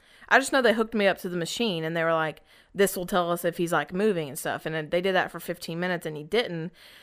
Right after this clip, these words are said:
So, like, "Hey, we're just gonna send you to ultrasa-, ultrasound. Like, we're gonna check his fluids and, like, check his heart rate and just see what's going on in there." And they were like, "It's probably because you haven't eaten today."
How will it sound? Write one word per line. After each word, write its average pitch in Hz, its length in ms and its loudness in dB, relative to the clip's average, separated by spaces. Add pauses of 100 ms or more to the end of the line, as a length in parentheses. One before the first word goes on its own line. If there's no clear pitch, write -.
(100)
So, 202 100 -8
like, 180 220 2
"Hey, 240 180 2
we're 220 120 0
just 202 120 -8
gonna 196 140 -2
send 196 220 -4
you 185 60 -4
to 175 120 -2
ultrasa-, 202 640 -4
ultrasound. 208 640 0
Like, 208 140 -2
we're 196 80 -4
gonna 190 180 -2
check 185 360 -4
his 165 280 -4 (260)
fluids 269 680 4
and, 185 100 -4
like, 165 140 -6
check - 160 -8
his - 100 -12
heart 202 240 0
rate 190 260 0
and 180 120 -6
just - 360 -10
see 240 140 -2
what's 202 140 -4
going 180 260 0
on 175 160 0
in 156 80 -10
there." 151 240 -12 (400)
And 185 160 -2
they 190 80 2
were 196 100 4
like, 175 280 4
"It's 180 120 -4
probably 196 440 -2
because 175 360 -4
you 175 80 -4
haven't 156 200 -6
eaten 262 260 -4
today." - 480 -12